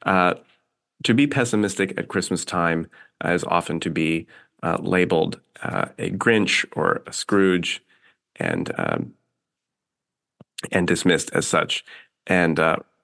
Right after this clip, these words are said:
rightfully so. That's a magical time of year when, uh, things are allowed to be, uh, idyllic and idealized.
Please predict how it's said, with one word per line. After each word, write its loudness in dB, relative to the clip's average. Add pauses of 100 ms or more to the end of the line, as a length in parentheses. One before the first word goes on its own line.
(140)
rightfully 2
so. -4
That's 0
a -2
magical -2
time -4
of -6
year 2
when, -2 (380)
uh, -8 (720)
things 4
are 2
allowed 2
to 0
be, -2 (500)
uh, -6 (1160)
idyllic 0 (180)
and 0
idealized. 0